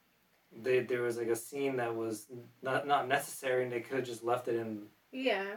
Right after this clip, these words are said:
Speaker 1: they could've just done it in episode eleven. Uh, but they decided to move it over to episode twelve, I guess, for runtime.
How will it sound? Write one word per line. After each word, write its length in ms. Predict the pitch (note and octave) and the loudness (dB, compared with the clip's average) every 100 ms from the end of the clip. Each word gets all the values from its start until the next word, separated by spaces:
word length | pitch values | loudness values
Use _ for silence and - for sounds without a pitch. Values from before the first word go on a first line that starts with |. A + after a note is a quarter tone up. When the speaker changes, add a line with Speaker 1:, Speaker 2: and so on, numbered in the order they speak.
| G#3 | -6
Speaker 1:
they 100 | A#2 | -4
could've 220 | C3 A#2 | 0 -2
just 180 | A#2 A2 | -2 0
done 160 | B2+ | 2
it 100 | B2+ B2 | 2 -2
in 140 | A#2+ | -6
episode 480 | A#2 A2+ - A2+ G#2+ | -6 -8 -12 -10 -8
eleven. 580 | G2+ A2+ B2+ A2 G2+ G#2+ _ _ - - _ _ _ _ _ _ _ - | -4 0 0 0 -8 -16 _ _ -20 -20 _ _ _ _ _ _ _ -10
Uh, 540 | B2 A#2 A2 G#2 G2+ F#2+ - _ _ | -6 -4 -4 -4 -6 -10 -18 _ _
but 220 | A#2 G#2+ | -4 -2
they 120 | A2 G#2 | -4 -4
decided 580 | G#2+ - A2 A2+ G#2+ - | -6 -8 -2 -2 -2 -6
to 240 | G#2 G2 F2 - _ _ _ - | -10 -10 -14 -20 _ _ _ -6
move 200 | A#2 B2 | 0 0
it 80 | A#2 | 0
over 240 | A2 G#2+ A2 | -2 -2 -6
to 360 | - G#2+ G2+ - | -4 -8 -8 -14
episode 340 | G#2 - F#2+ - | -16 -16 -20 -10
twelve, 340 | A#2 A2 G#2 | -2 0 0
I 60 | G#2 | -4
guess, 160 | G#2+ | -6
for 120 | - G#2 | -8 -6
runtime. 640 | G#2 A#2+ A#2 G#2 G2 G2+ | -4 -4 -4 -10 -14 -18